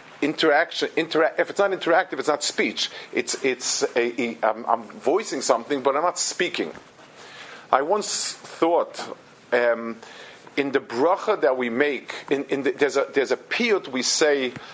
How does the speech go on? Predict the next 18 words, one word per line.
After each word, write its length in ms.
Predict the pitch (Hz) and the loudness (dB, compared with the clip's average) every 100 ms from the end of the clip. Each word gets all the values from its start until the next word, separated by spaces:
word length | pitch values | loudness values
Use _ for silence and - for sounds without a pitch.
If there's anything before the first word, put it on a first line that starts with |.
| - - 101 | -20 -16 -4
before 800 | 120 - - 151 147 143 131 127 - - - 101 | -4 -4 -4 2 4 6 4 2 -4 -20 -18 2
Birchas 420 | 139 139 139 - | 2 4 0 0
Hazimun 440 | 104 147 151 120 | 0 0 0 0
for 200 | 101 117 | 2 0
Chassan 360 | - 135 - 123 | 2 0 2 -4
Kala, 460 | - 156 151 107 110 - - - - - - - - - | 2 4 4 2 0 -14 -20 -20 -20 -20 -20 -20 -8 0
um, 320 | 120 117 120 | 0 0 -4
from 360 | - - 151 156 | -8 0 0 2
Dona 260 | 175 208 | 0 2
Shpelabrat, 640 | 160 - 147 143 156 127 104 | 0 2 0 2 2 0 -2
who 80 | 123 | 0
was 120 | 107 | 0
a 60 | |
very, 340 | 107 123 165 160 | -2 2 2 4
very 200 | 127 113 | 0 0
early 520 | 120 113 110 110 101 - - - - - - | 2 2 0 -2 -6 -10 -18 -18 -18 -16 -4
Rishon, 420 | 120 170 - 127 | -2 0 2 0
Kadmon, 540 | 90 123 131 135 117 | 2 0 0 -2 -4